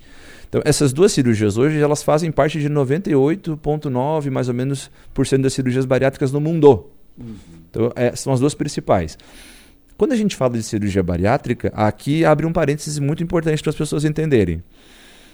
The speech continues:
Speaker 1: "Ah, mas eu, eu não quero fazer cirurgia por causa dessas consequências." Ela não entende que existem técnicas diferentes onde a gente pode ser, fazer menos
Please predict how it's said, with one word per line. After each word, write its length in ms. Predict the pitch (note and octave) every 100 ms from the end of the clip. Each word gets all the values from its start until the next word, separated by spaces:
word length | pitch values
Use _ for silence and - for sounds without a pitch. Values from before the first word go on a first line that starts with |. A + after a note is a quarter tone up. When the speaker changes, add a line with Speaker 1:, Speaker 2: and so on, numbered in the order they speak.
| - -
Speaker 1:
"Ah, 180 | D#3 E3
mas 220 | D#3 C#3+
eu, 140 | D#3+ D3+
eu 100 | C#3+
não 140 | C#3
quero 240 | C3 D#3 D#3
fazer 260 | B2 B2
cirurgia 420 | C#3 A#2 A2+ B2
por 200 | D#3 D3+
causa 200 | C#3 C#3+
dessas 280 | C#3+ C#3 D3
consequências." 640 | - D3 D3+ - C3+ A#2+ A#2
Ela 180 | D3+
não 140 | D#3+ E3+
entende 560 | G3 - A#2+ A2+ A#2+
que 140 | B2+ -
existem 340 | A#2 B2 C#3
técnicas 600 | C3 E3+ - C#3 A#2 A2+
diferentes 640 | G2+ G#2+ G#2 F#2+ G2 A2+ B2
onde 120 | B2
a 60 | B2+
gente 240 | C3+ C#3
pode 300 | - C#3 C#3
ser, 340 | C#3 D3 D3 C#3+ - - - -
fazer 320 | - B2+ C#3 C#3
menos 560 | C#3 D3 D3 C3+ -